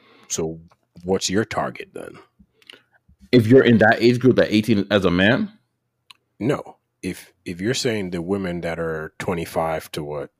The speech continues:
Speaker 1: thirty something
Speaker 2: Mm-hmm.
Speaker 1: should be going for the guys that are, like, forty-five to fifty-five,
Speaker 2: Uh-huh.
Speaker 1: when you're in your thirties, what age of woman should you be going for?
Speaker 2: I mean, you could still, at, at age thirty, you could still talk to a twenty-five-year-old, twenty-four-year-old.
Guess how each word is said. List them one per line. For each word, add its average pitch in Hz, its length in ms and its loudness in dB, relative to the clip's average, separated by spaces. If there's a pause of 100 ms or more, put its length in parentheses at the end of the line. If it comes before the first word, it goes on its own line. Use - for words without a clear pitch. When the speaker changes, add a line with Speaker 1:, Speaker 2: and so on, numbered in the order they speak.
(160)
Speaker 1:
thirty 85 240 -4
something 90 500 -6 (220)
Speaker 2:
Mm-hmm. 101 400 -2
Speaker 1:
should - 240 -8
be 82 140 -10
going 82 280 -4
for 80 160 -10
the 78 120 -8
guys 78 340 -6
that 73 160 -10
are, 76 100 -10
like, 73 240 -10
forty-five - 760 -6
to - 80 -14
fifty-five, 87 840 -8
Speaker 2:
Uh-huh. 104 280 4 (840)
Speaker 1:
when 90 260 -4
you're 98 220 -2
in 92 120 -4
your 82 180 -6
thirties, 85 720 -4 (520)
what 87 380 -4
age 87 300 -6
of 80 160 -8
woman 82 320 -6
should 78 200 -8
you 104 120 -6
be 76 100 -10
going 67 260 -8
for? - 340 -16 (840)
Speaker 2:
I - 100 -4
mean, 127 480 8
you 135 160 2
could 190 160 0
still, - 400 4
at, - 240 -4
at 131 180 -4
age 202 300 0
thirty, 202 240 6
you 196 80 2
could 208 140 2
still 190 180 4
talk 202 280 0
to 147 100 4
a 123 40 0
twenty-five-year-old, 127 840 2
twenty-four-year-old. 107 800 -2